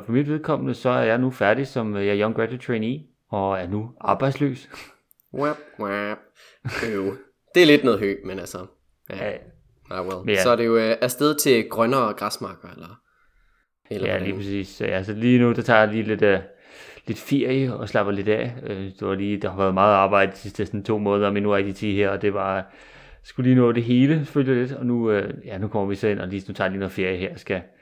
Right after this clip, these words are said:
Speaker 1: skal en lille tur til Edinburgh og besøge en, en ven deroppe, og så er det ellers bare, ja, at slappe lidt af, og så forhåbentlig, ja, så er der et, øh, et job i horisonten, er det ikke det, vi siger?
Speaker 2: Det må det være. Det er også ok lige at, at tage en, øh,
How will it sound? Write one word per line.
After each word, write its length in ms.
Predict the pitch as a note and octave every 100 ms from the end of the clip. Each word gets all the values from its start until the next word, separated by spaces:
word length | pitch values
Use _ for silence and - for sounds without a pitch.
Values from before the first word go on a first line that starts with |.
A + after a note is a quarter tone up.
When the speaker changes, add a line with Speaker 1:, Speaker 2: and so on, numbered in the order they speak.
| _ _ - _
Speaker 1:
skal 140 | - G#2+
en 60 |
lille 200 | G2 G2+
tur 220 | G#2 A2 G2
til 140 | A2 A2+
Edinburgh 560 | A#2 A#2 A2 G#2+ A2
og 60 | A2
besøge 340 | G2 A2 G#2
en, 140 | G#2 F#2+
en 180 | - G2+
ven 180 | G2+ A2+
deroppe, 360 | A2+ G2+ G#2 -
og 80 |
så 100 | -
er 40 | F#2
det 80 | F#2
ellers 180 | F2+
bare, 220 | - F2+ F2
ja, 140 | F2 E2 - _ - _ _ _ _ _ _
at 60 | -
slappe 240 | A2+ G2
lidt 100 | G#2
af, 180 | A2 A2
og 60 | G#2+
så 380 | A#2 G#2+ G2+ F#2+
forhåbentlig, 380 | A#2 A#2 A2+ A2+
ja, 100 | G#2
så 140 | G2+ A2
er 40 |
der 300 | G#2+ G#2 G2+ G2+
et, 240 | A2+ G2+ G#2
øh, 200 | G2+ G#2
et 180 | C3 G#2
job 180 | G#2+ G2+
i 20 |
horisonten, 580 | A2 G#2 G#2+ G#2 - A2
er 40 |
det 80 | G2+
ikke 120 | G2+
det, 80 | A2
vi 60 | G#2
siger? 220 | - G#2+ - _ _ _ _ _ -
Speaker 2:
Det 100 | G#2
må 60 | F#2+
det 100 | F2+
være. 140 | F#2 _ _ _ _ -
Det 80 | A3
er 40 |
også 120 | G#3+
ok 300 | G#3 G#3 F3
lige 220 | D3+ F#3
at, 200 | C#3 G#2+ A#2
at 60 |
tage 160 | - C3+
en, 100 |
øh, 100 | A#2